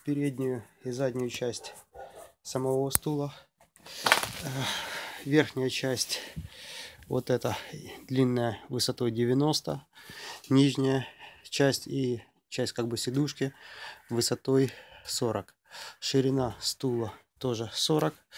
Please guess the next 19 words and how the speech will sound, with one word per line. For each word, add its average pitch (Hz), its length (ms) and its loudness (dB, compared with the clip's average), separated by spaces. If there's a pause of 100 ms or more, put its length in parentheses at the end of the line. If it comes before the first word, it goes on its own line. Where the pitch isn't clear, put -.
(540)
Все - 240 2
запилено 120 560 0
под - 180 -8
сорок 120 320 0
пять 113 160 -2
градусов. 139 720 0 (1700)
Как 123 160 -8
бы 123 240 -2 (140)
ширина 131 460 2
сорок 147 400 2 (120)
и 135 220 -2 (140)
квадрат 127 400 0
стула 135 420 2 (140)
тоже 123 340 -4 (540)
как 117 180 -8
бы 117 240 -2 (140)
будет 120 420 0
сорок. - 380 -2 (1200)
Все, - 260 -4